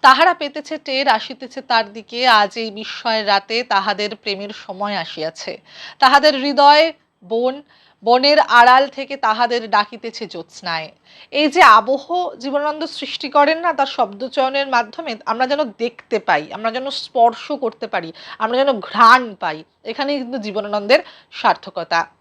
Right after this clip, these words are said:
"পিপাসার সান্ত্বনায় অঘ্রাণে আস্বাদে, কোথাও বাঘের পাড়া বনে আজ নাই আর যেন।" "মৃগদের বুকে আজ কোনো স্পষ্ট ভয় নাই, সন্দেহের আবছায়া নাই কিছু, কেবল পিপাসা আছে,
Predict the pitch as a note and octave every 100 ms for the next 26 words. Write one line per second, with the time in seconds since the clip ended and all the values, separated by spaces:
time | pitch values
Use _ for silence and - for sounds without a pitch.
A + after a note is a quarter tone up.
0 | _ _ _ _ _ _ _ - _ -
1 | - - D4+ D4+ E4+ - E4+ E4+ - C4
2 | B3+ C#4 C4+ C4+ C4+ A#3+ A3+ - B3+ B3+
3 | A#3 A3 - C4 A#3 B3+ B3+ A#3 - B3
4 | A3 G#3+ G3+ A#3 B3 - A3+ A#3 G#3+ G#3
5 | G#3+ A3+ A3 A3+ - - - _ G3 A3+
6 | A#3 B3 G3 E3+ F#3 E3 E3 E3 _ _
7 | - - - A3+ C#4 D4+ D#4+ F4+ F4 D#4
8 | D4 D#4+ D#4 C#4 C4 - D4 C#4 C#4+ C#4
9 | B3 - - G#3+ G#3+ A3+ A#3 A#3 A#3+ A#3+
10 | B3+ - A3+ G#3+ A3 A3 A3+ G#3 F#3 A3
11 | - A3+ A3 G#3+ G#3 - G#3+ - B3 C#4+
12 | - - - C#4 D4 D4 D4 C4 D4 C4
13 | - A3 F#3+ -